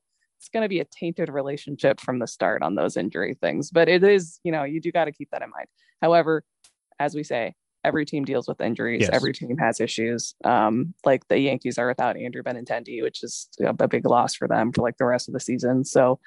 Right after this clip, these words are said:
Speaker 1: things happen and teams still overcome somehow. Um, but, you know, for the Twins, it's just, it's tougher when some of your biggest guys are not in the lineup.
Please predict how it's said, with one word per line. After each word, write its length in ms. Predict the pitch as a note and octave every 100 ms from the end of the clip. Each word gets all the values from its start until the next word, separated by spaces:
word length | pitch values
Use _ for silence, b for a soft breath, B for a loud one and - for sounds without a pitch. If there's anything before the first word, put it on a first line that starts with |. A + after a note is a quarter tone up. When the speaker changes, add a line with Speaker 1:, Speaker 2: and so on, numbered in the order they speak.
| B B B B -
Speaker 1:
things 360 | A3 B3 B3
happen 400 | A#3 F3 E3+ D#3+
and 200 | D#3 D3+
teams 320 | - D3+ D3
still 440 | - D3 C3+ A#2+ -
overcome 540 | D3+ C3+ - - - -
somehow. 600 | - - D3+ E2+ - D#3+ -
Um, 500 | C3+ A#2 A#2 A#2+ B2+ - _
but, 200 | - A2+ - _ _
you 100 | C#3+
know, 200 | B2 B2+
for 80 | -
the 80 | B2+
Twins, 340 | - C#3+ D3
it's 220 | B2+ - -
just, 320 | C3+ - - - _
it's 200 | - -
tougher 360 | - A#2 - -
when 340 | - D2+ D#3 - _ _ _ - _
some 200 | - C3
of 60 | A#2+
your 120 | B2
biggest 320 | - A#2+ -
guys 260 | - - -
are 260 | - - - _ -
not 260 | G2 -
in 60 | E2+
the 80 | A2
lineup. 380 | E2 - -